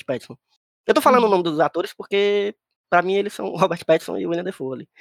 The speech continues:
Speaker 2: <laughs>
Speaker 1: Mas é, é isso, assim, é, eu acho que as, as referências que o Senna se incomodou, eu, eu entendo, mas eu acho que foi, eu entendo mais como homenagens, assim,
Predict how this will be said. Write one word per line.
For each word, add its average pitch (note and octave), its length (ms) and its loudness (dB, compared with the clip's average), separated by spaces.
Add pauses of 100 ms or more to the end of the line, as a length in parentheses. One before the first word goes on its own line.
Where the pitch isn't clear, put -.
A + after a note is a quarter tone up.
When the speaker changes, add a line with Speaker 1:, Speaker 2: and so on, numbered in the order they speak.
(120)
Speaker 2:
<laughs> E4 1000 -2 (600)
Speaker 1:
Mas G#3 220 4
é, B3 280 8
é A#3+ 80 8
isso, G3+ 240 4
assim, D3 420 -2
é, C#3 200 0
eu F3+ 140 2
acho F#3+ 200 2
que A3 460 -4
as, D#3 360 2
as D3+ 220 4
referências E3 460 0
que - 80 -8
o - 20 -8
Senna D#3+ 220 -4 (240)
se - 100 -12
incomodou, D3 580 -2
eu, F3+ 360 2 (240)
eu E3+ 100 2
entendo, F#3 340 2
mas F#3+ 180 2
eu F#3+ 140 6
acho F#3+ 180 4
que A3 100 -10
foi, A3 320 2 (600)
eu A3+ 120 8
entendo B3+ 240 2
mais B3 160 4
como C4+ 220 -4
homenagens, A#3 680 2
assim, F#3+ 460 -2